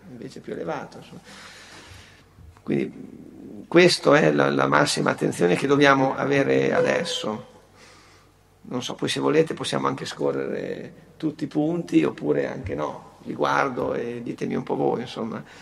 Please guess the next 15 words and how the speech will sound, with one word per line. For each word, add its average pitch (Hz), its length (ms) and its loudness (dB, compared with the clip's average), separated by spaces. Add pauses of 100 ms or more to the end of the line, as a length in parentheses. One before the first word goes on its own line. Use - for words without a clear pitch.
(640)
che 135 60 2
sono 165 240 4
quelli 151 320 8
iscritti 143 420 4
nel 135 120 2
nostro 131 260 0
programma 131 380 0
elettorale, - 880 -4 (1080)
di, - 340 -6
nel - 140 -2
nostro 135 260 -2
programma - 300 0
di 135 140 -2
mandato, 120 600 -4 (360)
scusate. - 580 -12